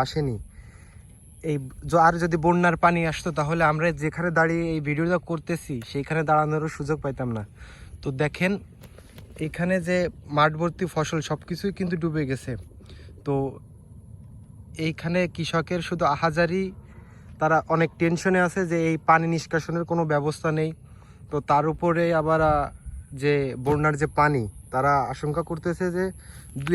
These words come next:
এক দিনের ভেতরে নাকি বন্যার পানি ঢুকতে পারে। তো বন্যার পানি যদি ঢোকে, তাহলে এই পানির সাথে বন্যার পানি মিক্সড হয়ে মোট কথা পুরো এলাকায় কিন্তু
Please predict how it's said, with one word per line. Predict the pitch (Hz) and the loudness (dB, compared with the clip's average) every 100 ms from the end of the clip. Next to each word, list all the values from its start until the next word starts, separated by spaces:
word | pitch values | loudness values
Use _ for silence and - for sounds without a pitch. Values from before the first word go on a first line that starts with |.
| 170 | 2
এক | 156 | 2
দিনের | 170 175 156 | -2 0 -2
ভেতরে | 160 175 175 175 | -4 -4 -2 -2
নাকি | - 196 190 147 | -2 -2 -4 0
বন্যার | 156 156 160 | 0 0 0
পানি | 156 156 135 | 0 0 -2
ঢুকতে | 139 190 165 | -4 -2 0
পারে। | 127 101 - - - - - - - - - - | 0 -2 -10 -18 -18 -18 -18 -20 -20 -18 -18 -2
তো | 135 127 120 - - - - - 139 | 0 0 -4 -12 -18 -18 -18 -8 0
বন্যার | 175 190 196 185 | 2 4 2 4
পানি | 180 180 170 | 2 2 0
যদি | 180 170 | -2 0
ঢোকে, | 160 - 151 131 | -2 -2 -2 0
তাহলে | 143 165 170 147 165 | -2 0 0 0 -2
এই | 165 160 | 0 0
পানির | 165 165 147 - - - - - | 0 0 -6 -14 -18 -20 -18 -8
সাথে | - 160 190 190 175 - - - - - - - - 147 | -4 0 2 2 0 -4 -16 -20 -20 -20 -20 -20 -8 0
বন্যার | 175 175 165 | 2 2 2
পানি | 175 170 165 | 2 2 0
মিক্সড | 180 - 196 | -2 0 4
হয়ে | 196 190 165 156 | 4 4 -2 -2
মোট | 165 160 175 | -2 0 -2
কথা | 165 196 196 - | 0 2 2 0
পুরো | 185 180 156 | 0 2 4
এলাকায় | 170 170 180 180 | 4 4 2 -2
কিন্তু | 196 180 | -2 0